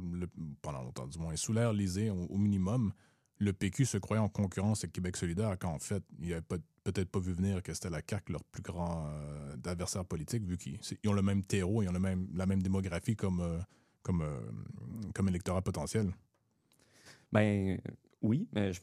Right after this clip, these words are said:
Speaker 2: je pense que vous avez raison, puis peut-être que ça explique un peu le, le déclin du Parti québécois à ce moment-là. Mais, euh, il y a quelque chose quand même d'intéressant, euh, dont je, dont je parlais dans le schisme identitaire, euh, que, que je pense qu'il est, il est pertinent à mentionner dans ce cas-ci.
Speaker 1: Votre livre précédent.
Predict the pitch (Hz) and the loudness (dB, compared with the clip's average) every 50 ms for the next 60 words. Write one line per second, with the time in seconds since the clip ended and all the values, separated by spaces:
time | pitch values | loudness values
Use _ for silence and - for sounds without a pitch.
0 | - - - 123 143 143 120 101 104 104 101 101 98 98 95 131 151 151 - - | -8 -6 -2 -2 -2 0 2 2 4 4 4 4 2 2 2 0 0 -2 0 0
1 | 131 123 127 127 - 110 92 - 98 98 - - - - 123 127 - - - - | 0 2 2 0 0 0 0 0 0 -2 -2 -4 -2 0 0 0 0 -2 -4 -2
2 | 98 90 - - 123 127 120 95 87 87 87 87 90 92 - - - - - - | -2 0 0 2 2 2 2 2 0 0 -2 -2 -2 -2 -4 -4 -4 -6 -6 -6
3 | - - 113 117 113 - - 92 - - 101 92 87 - 123 131 107 - 87 87 | -4 -2 0 0 0 -2 -4 -6 -4 -2 -2 0 0 2 0 0 0 0 -2 -2
4 | 85 82 85 101 135 - - _ _ _ _ _ _ _ _ - 101 92 104 120 | -2 -2 -2 -2 -4 -4 -6 _ _ _ _ _ _ _ _ -2 2 4 4 4
5 | 139 147 170 - - - - 92 92 90 90 87 87 - - 71 - _ - 214 | 4 4 2 -2 -4 -4 0 0 2 2 2 2 0 -2 -4 -8 -12 _ -4 2
6 | 202 214 202 - 127 - - - - - 214 196 214 135 123 95 - 104 87 - | 4 4 4 4 2 0 -2 -4 -4 -2 0 2 2 2 2 2 2 0 0 0
7 | 95 - 135 139 151 147 147 - 95 92 85 87 98 101 107 - - - - - | 0 2 2 2 2 2 0 0 0 0 2 2 2 0 0 -2 -4 -6 -4 -2
8 | 82 87 95 101 104 - 92 101 131 151 123 98 107 113 104 90 - - 104 101 | 0 0 0 0 0 0 0 0 0 0 0 0 0 0 -2 -2 -4 -4 -2 -2
9 | 98 90 87 - - - 107 - - 143 - _ _ _ _ _ _ _ _ _ | 0 0 -2 -2 -2 -2 -2 -2 -4 -6 -12 _ _ _ _ _ _ _ _ _
10 | - - 90 87 85 85 82 78 - 98 90 80 - 87 - - - - - 92 | -4 -2 0 2 2 0 0 0 0 0 0 0 0 -2 -2 -2 -2 0 0 0
11 | 85 - 90 90 - - - - - 143 110 98 - - 123 139 104 - - 92 | 0 0 -2 -2 -2 -4 -4 -2 -2 -2 -2 -2 -2 -2 -2 -2 -2 -2 -4 -6
12 | - - - - - 92 - 98 92 - - 85 - - 92 92 101 104 | -6 -6 -4 0 0 2 2 2 0 0 0 -2 -4 -2 -2 -2 -2 -2